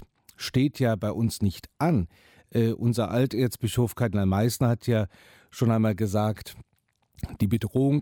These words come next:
ist ja nicht, dass jetzt zu viele Muslime in Deutschland sind, sondern die Bedrohung ist eigentlich, dass wir als Christen etwas zu lax sind und dass wir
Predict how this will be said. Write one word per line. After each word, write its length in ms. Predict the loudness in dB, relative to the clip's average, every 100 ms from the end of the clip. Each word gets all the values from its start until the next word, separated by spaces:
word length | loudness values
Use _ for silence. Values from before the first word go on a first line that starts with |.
| -2
ist 240 | -4 -2
ja 100 | 0
nicht, 300 | 2 0 -2
dass 180 | -2 0
jetzt 340 | -2 -2 -10 -12 -14
zu 180 | -2 -2
viele 480 | 0 0 2 2 -2 -2
Muslime 680 | 0 0 0 2 4 4
in 140 | 0 -2
Deutschland 540 | -2 -2 -2 -2 -2
sind, 240 | -2 -2 0
sondern 320 | 2 2 2
die 80 | 0
Bedrohung 500 | 0 0 0 0 -2
ist 160 | -4
eigentlich, 460 | -4 0 2 0 -2 -16 -20 -20 -12 -4
dass 200 | -2 2
wir 240 | 2 0 -6 _ -8
als 240 | -6 -4
Christen 500 | -2 -2 -2 -6 -6
etwas 440 | -6 -6 -6 -6 -2
zu 120 | 0
lax 400 | 0 -2 -6 -4
sind 280 | -2 -2 -2
und 180 | 0
dass 180 | -2 0
wir 260 | 0 2